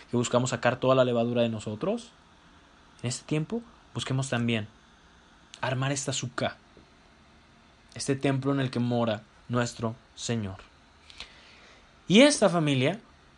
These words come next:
esta festividad de Sukkot es una de las fiestas altas. Este concepto de fiestas altas,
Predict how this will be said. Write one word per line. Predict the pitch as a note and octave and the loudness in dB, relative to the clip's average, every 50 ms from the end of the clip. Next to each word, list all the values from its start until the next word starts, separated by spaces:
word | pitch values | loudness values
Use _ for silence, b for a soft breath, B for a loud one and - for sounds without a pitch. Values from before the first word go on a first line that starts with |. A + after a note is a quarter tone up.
| _ - - | _ 2 6
esta | A3+ C4 C4 C4 - - F#3 F3 F3+ F3+ F3+ - - - - - - - - _ _ - - - _ - - - - - - - - B B B B B B B | 6 6 6 4 2 6 8 8 10 8 8 2 -6 -18 -20 -20 -20 -20 -20 _ _ -20 -20 -20 _ -20 -20 -20 -20 -20 -20 -20 -16 B B B B B B B
festividad | - F3 E3+ E3 - - D#3+ D3 C3+ C#3+ C#3 C3+ D3+ E3 D#3+ D3 - - - - - - - - - - - | 4 4 4 4 4 2 2 2 4 4 6 6 6 8 6 6 4 0 -12 -20 -20 -20 -20 -20 -20 -12 -4
de | B2+ C3 C3+ | 0 2 2
Sukkot | - - C#3 C3 - - C3+ A#2 A2+ - - - - - - - - - - - - | 2 0 -4 -4 0 2 4 4 4 2 -4 -10 -18 -18 -18 -18 -20 -20 -14 -4 2
es | D#3 F3+ G3 G3 - - - | 4 4 4 4 0 -4 -2
una | D3+ D3+ D#3 E3+ F#3+ F#3 | 0 0 2 2 2 2
de | C#3 | 2
las | A#2 A2 - - | 2 0 -2 -2
fiestas | - C3 C3 - E3 E3 - - - | -2 -2 0 0 0 -2 -2 0 4
altas. | - B3 B3+ A#3 - - A2+ G2+ - - - | 4 6 6 4 0 0 -2 -2 -4 -4 -2
Este | - F3 - - - G#3 G3+ G3 F3+ E3 D3 C3 B2 A#2+ A2+ | 0 0 0 2 4 4 6 6 6 6 4 4 2 0 0
concepto | - C#3+ C#3+ C#3+ C3 - G3 G3+ - - D3+ | 0 0 0 0 2 2 2 2 4 4 2
de | C3+ C3 | 2 2
fiestas | C3 - E3 D#3+ - D#3 C#3 - | 2 2 0 2 2 0 4 4
altas, | C#3+ C3+ C3 C3 F#3+ F#3+ - - | 4 4 4 2 0 0 0 -2